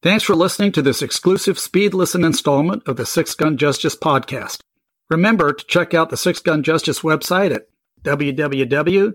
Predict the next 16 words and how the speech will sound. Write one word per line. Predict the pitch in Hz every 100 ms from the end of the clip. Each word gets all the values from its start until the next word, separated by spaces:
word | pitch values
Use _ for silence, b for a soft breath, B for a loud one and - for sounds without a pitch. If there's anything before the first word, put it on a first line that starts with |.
| -
dot | 135 120
six | - 170 -
gun | - 156 143
justice | 160 165 - 185 -
dot | - 139 147
com. | - 160 143 117 - _ _ _ _
You | 151
can | 147 147
follow | 160 156 175
the | 143
Six | - 147
Gun | - 151
Justice | 147 147 151 -
podcast | - 160 - 175 185 -
on | 117
Facebook, | - 165 160 -